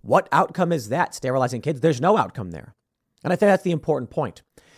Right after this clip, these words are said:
If the end goal of politics is to make the world a better place and to make it better for our children, make it better for all people, well, what's the point of doing it if there aren't gonna be children? These policy positions make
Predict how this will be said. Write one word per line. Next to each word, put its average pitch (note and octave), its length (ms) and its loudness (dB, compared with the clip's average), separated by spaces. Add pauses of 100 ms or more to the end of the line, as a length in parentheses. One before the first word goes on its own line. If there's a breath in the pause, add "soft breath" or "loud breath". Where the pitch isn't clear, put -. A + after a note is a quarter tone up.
(140)
If D3 100 -4
the E3+ 160 0
end B3 220 4
goal G3+ 240 8
of - 120 -2
politics D3 520 2
is G#2+ 80 -10
to A#2+ 80 -6
make C#3+ 160 -4
the C#3+ 80 0
world C#3 180 2
a B2 40 0
better B2 220 2
place - 520 -8 (340 soft breath)
and B2 460 -4
to A#2+ 320 -2
make A2+ 180 -2
it G2+ 80 -4
better A#2 160 0
for A2 180 -6
our F#2+ 100 -4
children, G2+ 580 -10 (400)
make C#3+ 160 2
it A#2 100 0
better C3+ 240 2
for A2+ 400 0
all A#2+ 140 2
people, A#2+ 500 -6 (840)
well, C3+ 100 0
what's G3+ 120 0
the A3 80 0
point A#3+ 180 2
of C3 120 -2
doing G#3 160 4
it A#3 40 2
if D#3+ 80 0
there C3+ 120 0
aren't D#3 120 0
gonna C#3 120 -2
be A#2+ 100 -4
children? A#2+ 560 -4 (420)
These D3 140 -2
policy G3+ 320 8
positions A#2+ 340 -4
make C3+ 320 -4